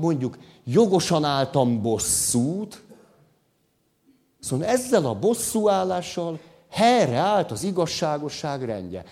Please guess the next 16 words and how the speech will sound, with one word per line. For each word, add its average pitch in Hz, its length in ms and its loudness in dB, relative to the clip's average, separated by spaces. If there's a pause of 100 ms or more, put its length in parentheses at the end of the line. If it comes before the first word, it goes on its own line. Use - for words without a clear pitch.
Szemet 240 560 2
szemér, 170 460 2
fogad 196 420 0
fogér. 98 460 -6 (1600)
De 131 160 -4
mondjuk 160 560 -4 (2250)
annak 165 420 0
a 143 80 0
valakinek 165 640 2
a 135 80 -6
családja, 98 840 -4 (1080)
ahol 131 240 0
én 135 160 -2
valakin 139 500 0
bosszút 107 460 -4
álltam, 160 520 -8